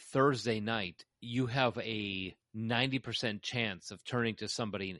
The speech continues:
any random bar and saying, "Hey, have you played the new D and D game or new D and D module, whatever?" And they will know what you're talking about. It's like being in your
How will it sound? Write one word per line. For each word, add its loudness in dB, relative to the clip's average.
any 0
random -2
bar 2
and -8
saying, -6
"Hey, 0
have -8
you -2
played -2
the -6
new -2
D -4
and -4
D -2
game 0
or -4
new -2
D -4
and -2
D -2
module, -2
whatever?" -4
And 0
they 8
will 4
know 4
what 0
you're -16
talking -4
about. -14
It's -6
like 0
being 4
in 0
your 0